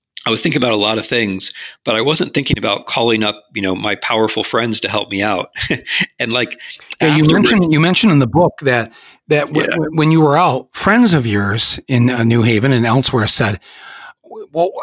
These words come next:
Speaker 2: I don't understand. You mean, why would you sit in the, in the emergency room for seventeen <laughs> hours? Or you're, you're Doctor Tim Snyder. Why didn't you," and you
Speaker 1: Yeah.
Speaker 2: say in the book that, that you said, "No, I didn't, I didn't,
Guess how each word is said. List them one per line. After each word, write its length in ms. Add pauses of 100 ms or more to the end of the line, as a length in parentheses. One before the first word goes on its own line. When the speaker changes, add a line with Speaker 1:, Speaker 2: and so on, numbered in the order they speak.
Speaker 2:
I 80
don't 100
understand. 600
You 80
mean, 260
why 140
would 160
you 60
sit 220
in 100
the, 340 (400)
in 140
the 80
emergency 460
room 440
for 440
seventeen 560
<laughs> 60
hours? 360
Or 120 (340)
you're, 380 (280)
you're 300
Doctor 380
Tim 280
Snyder. 580
Why 200
didn't 260
you," 260 (340)
and 100
you 100
Speaker 1:
Yeah. 60
Speaker 2:
say 180
in 140
the 80
book 380 (220)
that, 340 (440)
that 240
you 120
said, 180
"No, 240
I 100
didn't, 420
I 80
didn't, 380